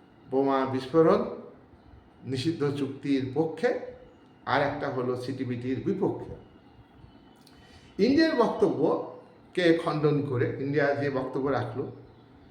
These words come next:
মানে, ইন্ডিয়া দেখছে যে দুর্বল জাতিগুলো পৃথিবীর,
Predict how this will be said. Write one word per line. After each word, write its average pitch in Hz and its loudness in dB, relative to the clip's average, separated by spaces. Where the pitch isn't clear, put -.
মানে, 143 0
ইন্ডিয়া 196 4
দেখছে 202 2
যে 196 6
দুর্বল 220 6
জাতিগুলো 185 4
পৃথিবীর, 156 0